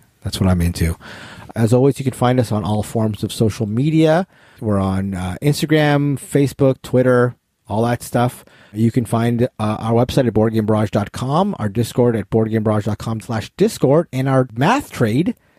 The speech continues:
which you should definitely join 'cause they are super fun at boardgamebarrage dot com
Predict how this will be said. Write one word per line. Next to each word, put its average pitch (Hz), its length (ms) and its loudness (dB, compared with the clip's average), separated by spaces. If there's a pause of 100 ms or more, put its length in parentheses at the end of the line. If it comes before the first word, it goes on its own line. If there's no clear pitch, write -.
(220)
which - 220 -2
you 131 80 2
should 120 220 -2
definitely 196 280 2
join 143 220 2
'cause 113 200 -2
they 104 120 -2
are 95 100 -4
super - 280 -4
fun 131 280 0
at 104 240 -6
boardgamebarrage 107 840 0 (120)
dot 104 260 -2
com 104 360 -6